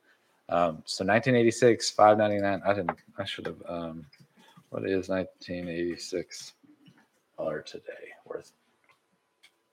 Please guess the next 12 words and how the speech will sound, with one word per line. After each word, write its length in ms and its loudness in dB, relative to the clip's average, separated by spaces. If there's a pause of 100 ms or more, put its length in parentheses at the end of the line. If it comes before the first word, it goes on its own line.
(1400)
Today, 200 -2
what's 180 -2
five 300 2
ninety-nine? 480 -10 (1120)
Um, 260 8
that 140 8
would 120 0
be 560 6 (360)
roughly 720 0 (600)
eleven 600 0 (120)
bucks. 680 -4 (1000)
Um, 420 -6